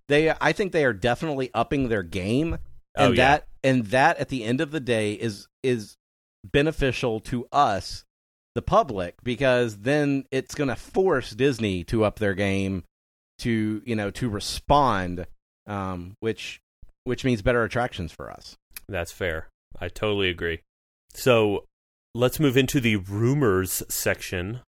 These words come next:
Speaker 2: of the, <laughs> of tonight's
Speaker 1: The,
Speaker 2: episode.
Speaker 1: the unsubstantiated,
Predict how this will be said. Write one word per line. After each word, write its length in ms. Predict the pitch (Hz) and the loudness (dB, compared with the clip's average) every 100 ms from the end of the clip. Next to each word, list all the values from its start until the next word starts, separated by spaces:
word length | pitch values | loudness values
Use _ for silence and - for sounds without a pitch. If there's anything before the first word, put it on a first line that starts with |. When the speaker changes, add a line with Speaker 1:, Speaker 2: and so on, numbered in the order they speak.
| _ _ - | _ _ -2
Speaker 2:
of 320 | 92 87 92 101 | 0 -2 -4 -10
the, 260 | 90 104 104 - | -6 -6 -4 -6
<laughs> 180 | - - | -6 -4
of 180 | 104 - | -4 -4
tonight's 400 | - 98 90 87 | -6 -2 0 0
Speaker 1:
The, 60 | 90 | -4
Speaker 2:
episode. 340 | 90 151 92 | -2 -2 0
Speaker 1:
the 160 | 85 - | 0 2
unsubstantiated, 1600 | 147 165 180 117 - 143 143 156 - 147 131 135 127 127 117 | 0 0 -2 -4 -4 0 0 -2 -2 2 2 2 4 2 0